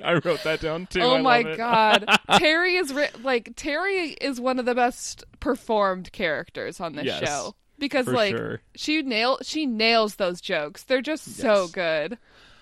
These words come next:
Speaker 1: Well, and so I think this is where we get a little bit of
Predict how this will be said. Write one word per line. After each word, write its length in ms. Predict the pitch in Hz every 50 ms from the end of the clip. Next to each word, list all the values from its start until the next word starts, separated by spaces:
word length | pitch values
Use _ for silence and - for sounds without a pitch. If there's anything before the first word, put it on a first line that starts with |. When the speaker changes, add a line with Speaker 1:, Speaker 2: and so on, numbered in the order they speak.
| _ _ _ -
Speaker 1:
Well, 220 | - 170 165 160
and 200 | 160 151 147 - - -
so 160 | - 170 151
I 120 | 147 147
think 220 | - 196 180 160 147
this 140 | 147 135
is 80 | 139 135
where 120 | 139 135
we 60 | 127 123
get 100 | 127 123
a 20 |
little 120 | 123 123 117
bit 80 | 120 120
of 320 | 113 107 107 - - -